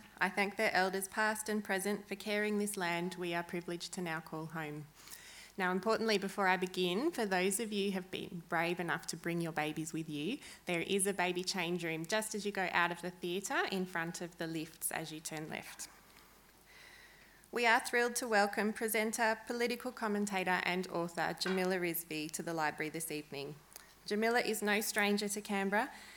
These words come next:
having graduated from the A N U and working as an advisor to former Prime Minister Kevin Rudd. She joined Mamamia Women's Network as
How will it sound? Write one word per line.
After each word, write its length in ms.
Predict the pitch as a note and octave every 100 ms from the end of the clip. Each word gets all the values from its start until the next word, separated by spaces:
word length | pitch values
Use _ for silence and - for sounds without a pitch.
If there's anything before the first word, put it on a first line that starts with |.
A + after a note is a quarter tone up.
| -
having 260 | - G3+ G#3
graduated 520 | G3 F#3 G3+ F#3+ F#3+
from 200 | - G3
the 80 | F#3+
A 240 | F3+ F3+
N 160 | F#3+ F3+
U 300 | E3+ F#3+ A#3 - -
and 240 | F#3 F3+
working 340 | F#3 F#3 F#3+ F#3
as 80 |
an 100 | F#3
advisor 520 | F#3+ F3+ E3 D#3+ D#3+ E3
to 140 | F3+
former 280 | - F#3+ G3
Prime 220 | G#3+ G3+
Minister 320 | E3 F3 F3
Kevin 340 | - E3 E3+ E3+
Rudd. 240 | C#3+ - - - - - - - -
She 160 | - A3
joined 320 | G#3 G#3 G#3+
Mamamia 640 | G#3 G#3 G3+ G3 F#3+ F#3
Women's 380 | F#3+ F#3 F3+ F#3
Network 540 | F3+ F3 F3+ F3 A3+ -
as 200 | F#3